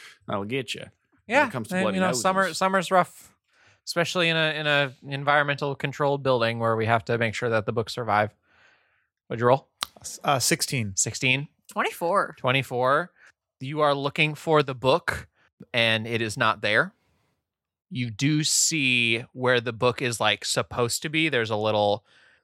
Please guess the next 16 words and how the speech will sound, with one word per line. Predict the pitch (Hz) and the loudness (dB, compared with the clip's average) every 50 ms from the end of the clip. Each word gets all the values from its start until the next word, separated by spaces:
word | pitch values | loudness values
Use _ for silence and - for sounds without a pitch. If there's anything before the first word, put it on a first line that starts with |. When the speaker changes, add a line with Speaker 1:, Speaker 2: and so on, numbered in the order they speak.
| _ _ _ _ | _ _ _ _
Speaker 2:
opening. | 123 127 117 - 123 110 98 87 85 - _ _ _ _ _ _ _ _ _ _ _ _ _ _ _ _ _ _ _ _ _ _ _ | 0 0 2 0 0 -2 -2 -2 -2 -10 _ _ _ _ _ _ _ _ _ _ _ _ _ _ _ _ _ _ _ _ _ _ _
And | - 127 123 | -6 -2 -2
you | 117 | 0
see | 113 - - - - 196 180 151 127 120 113 110 107 104 - _ _ _ _ _ _ _ _ _ _ _ _ _ _ - | 0 -2 -2 -2 -2 0 0 2 2 2 2 0 -2 -4 -8 _ _ _ _ _ _ _ _ _ _ _ _ _ _ -6
at, | 131 120 | -4 0
like, | 120 127 120 - | 0 -2 0 -2
the | 131 117 | -6 -6
very | 120 113 143 139 139 143 143 139 139 135 - _ _ _ _ _ _ _ _ _ - _ _ _ _ - _ | -4 -2 0 0 2 2 2 0 -2 -4 -8 _ _ _ _ _ _ _ _ _ -20 _ _ _ _ -20 _
back | - 135 143 139 139 - - - - _ _ | -4 -2 0 0 -2 -4 -10 -18 -20 _ _
of | 127 123 127 127 | 2 2 2 0
the | 123 127 | -4 -10
bookshelf, | 117 113 120 117 - - - 147 139 - | -2 0 0 0 0 0 0 0 0 0
there's | - 135 113 - | 0 -2 -2 -2
a | 117 | -4
little | 107 107 107 98 95 | -2 -2 -4 -4 -4
note. | 98 98 78 69 60 - - - | -6 -6 -6 -6 -6 -8 -12 -20